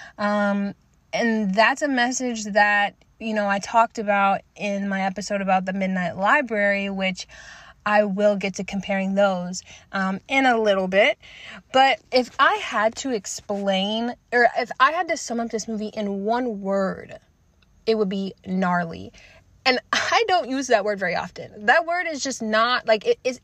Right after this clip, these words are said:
in my vocabulary. Like, I know it exists, but it's the very, very bottom of my vocabulary list. But I was just watching it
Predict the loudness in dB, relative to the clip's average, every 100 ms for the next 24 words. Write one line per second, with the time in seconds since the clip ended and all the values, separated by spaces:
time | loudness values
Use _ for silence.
0 | -2 0 0 -4 -6 -10 -4 -4 -4 -6
1 | -4 -2 0 0 0 0 -2 -6 -6 -6
2 | -8 -12 -18 -20 -20 -20 -4 2 2 2
3 | 0 2 2 0 2 2 2 0 2 4
4 | 2 0 -2 -2 -2 -2 -2 -4 -2 -4
5 | -2 -4 -4 -6 -6 -8 -10 -16 -20 -20
6 | -6 2 4 4 -2 -8 -8 -2 -2 -2
7 | -4 -2 0 0 -2